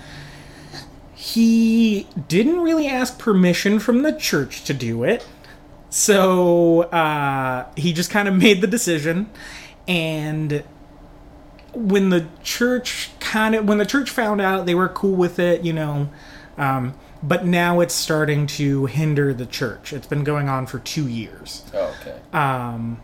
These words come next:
Speaker 1: you know, they thought it was gonna be for spring, and then spring turned into fall, and then fall turned into winter, and then winter turned into next winter. And it was putting a big strain on a lot of the people in the church.
Speaker 2: Yeah.
Speaker 1: Um,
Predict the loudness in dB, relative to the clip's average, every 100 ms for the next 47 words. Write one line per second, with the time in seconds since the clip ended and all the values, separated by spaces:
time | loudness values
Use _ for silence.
0 | -18 -20 -20 -8 0 2 2 0 2 2
1 | 2 2 0 0 -2 -4 -2 -2 -2 -2
2 | -2 0 0 0 -4 -10 -6 -4 -4 -4
3 | -2 -2 -2 -2 -2 -4 -4 -6 -6 2
4 | 4 4 2 0 -2 0 0 2 0 0
5 | 0 2 2 2 0 0 0 -2 -2 -2
6 | -2 0 2 0 -2 -2 0 0 -4 -8
7 | -8 -10 -12 -16 -20 -20 -6 -2 0 0
8 | 0 0 0 0 0 2 2 2 0 -2
9 | -2 0 0 0 -2 -2 -4 -4 -2 -4
10 | -2 -2 2 2 0 -2 0 0 -2 -2
11 | -4 -4 -14 -8 -4 -2 -2 -2 -4